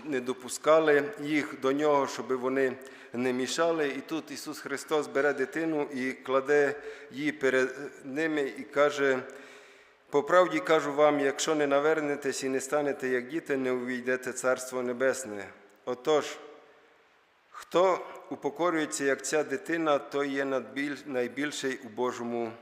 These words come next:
е, Царстві. І хто приймає одну дитину в ім'я Моє, той Мене приймає. А хто спокусить одного з малих цих, котрі вірують в Мене, тому краще було, коли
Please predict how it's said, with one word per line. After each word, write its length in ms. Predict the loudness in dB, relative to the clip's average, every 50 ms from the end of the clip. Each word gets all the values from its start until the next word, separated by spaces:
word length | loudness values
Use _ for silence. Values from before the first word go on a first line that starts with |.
| -20 -18 -8
е, 120 | -6 -6 -6
Царстві. 720 | -6 -2 2 4 4 4 2 0 -6 -10 -12 -14 -16 -16 -18 -20 -20 -20 -20 -20 -20 -20 -20 _ _
І 80 | -14 -14
хто 220 | -6 -2 -2 -2
приймає 500 | 0 0 0 0 0 2 2 2 2 2
одну 240 | 0 -2 -2 -4 -4
дитину 380 | -4 -6 -6 -4 -4 -2 -2 -2
в 60 | -4
ім'я 300 | -4 -4 -2 -2 -2 0
Моє, 480 | 0 0 0 0 0 0 0 0 0 -4 -8 -14 -18 -20 -20 -20 -20 -20 _
той 220 | -2 -2 0 0
Мене 320 | 0 -2 -2 0 0 0 0
приймає. 680 | -2 -4 -4 -2 -2 0 0 0 0 0 -2 -4 -8 -12 -16 -20 -20 -20 -20 _ _ _ _ -6
А 120 | -6 -6
хто 240 | -6 -4 -4 -2 -2
спокусить 720 | -2 -6 -8 -10 -8 -8 -10 -8 -4 -4 -4 -4 -4 -4
одного 400 | -6 -4 0 0 0 2 2 0
з 80 | -2 -2
малих 380 | 0 0 2 2 2 0 -4
цих, 340 | -6 -6 -2 -2 -2 -2 -4 -10 -18 -20 -20 -20 -8
котрі 320 | -6 -6 -6 -4 -6 -6 -4
вірують 440 | -4 -4 -2 -2 -4 -4 -6 -6
в 20 | -4
Мене, 420 | -2 0 0 2 0 0 -2 -4 -6 -10 -16 -20 -20 -20 -20 -16 _
тому 240 | -4 -2 -2 -2 -2
краще 460 | -2 2 4 4 4 4 0 -4 -6
було, 380 | -6 -6 -6 -4 0 0 0 0
коли 400 | 0 -2 0 2 2 2 2